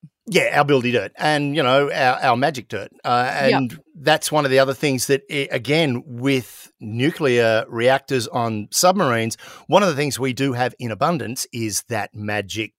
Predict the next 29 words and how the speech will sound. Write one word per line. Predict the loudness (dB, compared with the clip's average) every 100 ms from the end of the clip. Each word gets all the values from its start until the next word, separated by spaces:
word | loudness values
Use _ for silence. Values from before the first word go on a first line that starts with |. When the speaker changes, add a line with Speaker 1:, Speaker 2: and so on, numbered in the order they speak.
| -20
Speaker 1:
uranium | -16 -8 -4 -2 -2 -2 -4 -6 -8
dirt, | -10 -10 -14 -8
Speaker 2:
Yes. | -4 -2
Speaker 1:
right? | -2 -2 -2
That | -2 -6 -4
radioactive | 0 0 2 0 0 -4 -2
dirt, | -2 -2
which | -6 -2 -2
Speaker 2:
It | 2
makes | 2 2
Speaker 1:
they | 0
Speaker 2:
it | -2 2
all | 6 6 6
work. | 2 0 -6 -18 -18 _ -4
Speaker 1:
It | -4
has | 0 -2 -2
to | -4
make | -4 -4 -6
it | -8
work. | 2 2 2
Now, | 0 2
the | 0 -2 0
interesting | 0 0 -4 -2 -2 -2
thing | -2 -2 0
about | 0 -2
the | -2
reactors | -4 -2 -2 -6 -8
in | -6 -4
the, | -6 -8